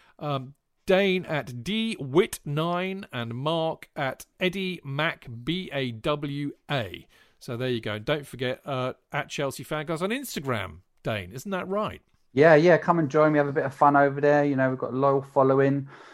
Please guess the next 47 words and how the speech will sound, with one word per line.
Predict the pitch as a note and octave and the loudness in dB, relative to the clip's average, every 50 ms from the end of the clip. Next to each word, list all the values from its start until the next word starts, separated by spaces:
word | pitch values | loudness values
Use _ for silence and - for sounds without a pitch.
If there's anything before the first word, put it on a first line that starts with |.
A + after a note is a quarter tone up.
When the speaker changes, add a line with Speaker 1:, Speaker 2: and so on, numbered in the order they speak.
| - - _ _ _ | -20 -20 _ _ _
Speaker 2:
a | - | -6
lot | - A#2 | -6 -4
of | - | 0
people | - C#3 C#3 C3+ C3 | 2 2 2 2 2
who | B2+ B2+ | 2 6
like | C3+ C3 C3 B2 A2 - | 6 6 6 4 0 0
to | C#3 | 0
interact. | C3+ C3 C3 - C3 C3+ C3+ C#3+ C#3 - - - - | 0 0 0 2 2 4 4 4 2 0 -6 -6 -4
And, | C#3 C3+ | -2 0
yeah, | D#3+ F#3+ F#3 D#3+ | 0 2 2 2
it's, | B2+ A#2 - - | 0 0 -4 -10
it's | B2 - - | -18 -12 -8
really | D#3+ D3+ C#3+ C#3 | -6 -4 -4 -2
nice. | C#3+ D3 D#3 D#3+ - - | -2 -2 -4 -4 -4 -6
As | D3 C3+ | -6 -6
I | C3+ | -6
said, | - - D3 C3+ | -4 -6 -4 -4
we're | B2 A#2+ | -6 -8
fifteen | - - D3 C#3 - - C#3+ C3+ C3 | -4 -4 -4 -4 -2 0 0 2 2
away | C3 C3 C3 C3+ C3 | 4 4 2 2 0
from | C3+ - B2 B2 | -2 -2 -2 -2
a | B2+ | -2
thousand. | - - C3 B2+ B2+ B2+ - - C#3 C#3 | 0 2 2 4 4 2 0 -4 -6 -6
So | C3+ - B2+ | -6 -8 -8
if | - B2+ | -6 -6
you've | B2+ B2 | -4 -2
got | D3+ C#3 - | -2 -2 0
any, | A2 C3 C3 C3 B2+ C3 | 0 0 2 2 4 4
uh, | B2+ B2 B2 | 4 2 2
family | - - C3 B2+ B2+ B2+ B2+ | 0 0 0 2 2 0 2
members | B2+ C3 C3 C3 B2 C3 B2+ A#2+ | 2 2 2 2 0 -2 -2 -2
on | C3 B2+ | 0 0
Instagram, | C3+ C3+ B2+ - - B2+ A#2+ B2 B2 B2+ C3+ C#3 C3+ | 0 -2 -2 -6 -10 -4 -2 0 2 2 2 0 0
then | C3 B2+ B2 B2 - - | -2 -2 -4 -4 -8 -10
tell | C3+ C3 | -10 -10
us | C3 - | -10 -10
to | - C3 | -12 -8
give | A#2+ C3 C3+ | -8 -8 -8
us | C3 - | -8 -10
a | C#3+ | -10
follow. | C#3+ - D#3+ C#3+ F#2+ - - _ _ _ _ _ _ _ _ _ - | -6 -2 0 0 0 0 -4 _ _ _ _ _ _ _ _ _ -16
Speaker 1:
There | D3 C3+ C3 | -14 -10 -8
you | B2+ A#2+ A2+ | -8 -8 -8
go. | B2 B2 A#2 A2 B2 - - | -6 -6 -6 -6 -8 -8 -10
Expertly | D#3+ D3+ - - - - C#3+ C3+ B2 A#2 | -12 -12 -12 -14 -10 -6 -4 -4 -4 -4
Speaker 2:
Please. | B2+ G#2 | -8 -10
Speaker 1:
said. | - - B2+ G#2+ F#2 | -8 -8 -8 -8 -10